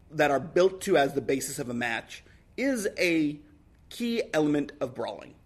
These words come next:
And we recently saw it in a match I will be talking about for twenty seventeen, the Last Woman Standing match between Asuka and Nikki Cross,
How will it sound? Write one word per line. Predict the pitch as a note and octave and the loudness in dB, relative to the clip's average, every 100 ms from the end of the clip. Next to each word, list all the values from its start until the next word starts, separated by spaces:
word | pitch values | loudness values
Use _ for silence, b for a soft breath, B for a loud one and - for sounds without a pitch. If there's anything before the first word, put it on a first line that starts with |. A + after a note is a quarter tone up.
| - | 0
And | D#3 D#3 | 4 4
we | D#3 | 2
recently | D#3 F3 A#3 D#3+ | 2 -2 0 -2
saw | C#3 C3+ | 4 4
it | B2+ | 4
in | |
a | C3 | 2
match | C3+ C3 | 0 0
I | |
will | C3+ F3 G#3 | 6 6 6
be | D3+ | 2
talking | D#3 D3 D3+ | 0 0 -2
about | A#2+ A#2+ B2 - - | -2 0 0 -4 -12
for | C3 A#2+ | -6 -4
twenty | C#3 B2+ | -4 -4
seventeen, | B2+ A#2+ B2 A#3 F3 B2+ C3 B B B | -4 -6 -6 0 2 0 -2 B B B
the | D3+ | 0
Last | D3 C3+ | 0 0
Woman | D3 C3+ | -2 -2
Standing | B2+ F3+ F#3+ D#3+ | -2 -2 0 0
match | B2 A#2 - | 0 -4 -8
between | C3+ C3 | -8 -6
Asuka | - C3 - C3 | -4 -4 -2 -4
and | A#2+ | -4
Nikki | A#2 A#2+ | -8 -14
Cross, | - F3 A#2 - - - | -6 -4 -4 -8 -14 -20